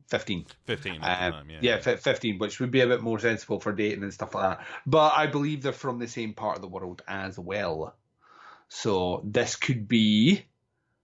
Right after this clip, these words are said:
Speaker 1: uh, the beginning.
Speaker 2: And also,
Speaker 1: Uh,
Speaker 2: it would be like a counter move almost. Because
Speaker 1: Yep.
Speaker 2: assuming that between the White Lodge and Black Lodge, time is, you know, time's a flat circle.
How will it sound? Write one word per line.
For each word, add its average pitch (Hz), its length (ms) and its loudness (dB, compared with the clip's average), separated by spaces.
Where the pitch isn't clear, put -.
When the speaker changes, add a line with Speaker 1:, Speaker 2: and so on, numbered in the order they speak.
Speaker 1:
uh, 98 500 0
the 98 100 0
beginning. 101 460 0
Speaker 2:
And 175 140 2
also, 165 420 2
Speaker 1:
Uh, 127 40 0
Speaker 2:
it 117 80 0
would 110 180 -6
be 104 180 -2
like 92 220 -6
a 92 120 -8
counter 98 540 -12
move 80 440 -12
almost. 80 800 -14
Because 135 300 -2
Speaker 1:
Yep. 127 120 4
Speaker 2:
assuming 131 440 -2
that 98 300 -4
between 98 600 -12
the 85 160 -12
White 92 260 -8
Lodge 87 220 -10
and 82 120 -16
Black 95 300 -6
Lodge, 85 280 -10
time 87 420 -12
is, 73 320 -18
you 76 120 -20
know, 67 140 -20
time's 87 300 -18
a 69 60 -20
flat 73 280 -18
circle. - 440 -20